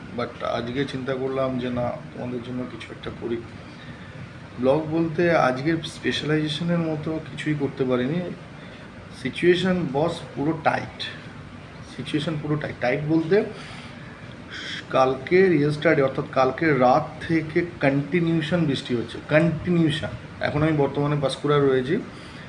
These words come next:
কন্টিনিউশন বৃষ্টি চলছে non-stop till now। তো এই সিচুয়েশনে উঠে সকালে যে সমস্ত কাজকর্ম কমপ্লিট করলাম,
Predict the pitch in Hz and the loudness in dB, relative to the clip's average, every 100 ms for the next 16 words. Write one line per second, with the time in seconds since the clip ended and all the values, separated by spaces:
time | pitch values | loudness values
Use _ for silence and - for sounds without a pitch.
0 | - - - 147 147 165 170 156 180 160 | -16 -12 0 2 4 4 2 0 0 2
1 | 156 - 160 165 156 165 135 139 160 170 | 0 -2 -2 0 0 0 2 8 8 6
2 | - 143 123 - - - - - - 170 | 2 0 0 -4 -16 -16 -18 -14 2 6
3 | 165 131 104 98 - - - - - - | 8 6 2 -6 -14 -16 -16 -16 -16 -16
4 | - - - - - - 65 127 123 151 | -16 -16 -16 -16 -8 -2 0 2 4 4
5 | 151 143 - 160 147 175 175 175 175 165 | 2 -4 0 0 2 2 4 4 2 0
6 | 143 147 165 165 160 151 - 135 147 151 | -2 2 4 4 4 0 -6 -2 2 2
7 | 147 139 143 143 - 143 131 131 - 135 | 2 -2 -4 -6 -4 -6 -2 -4 -4 -4
8 | 139 131 123 139 - 131 131 139 | -2 -2 -2 -4 -2 2 2 2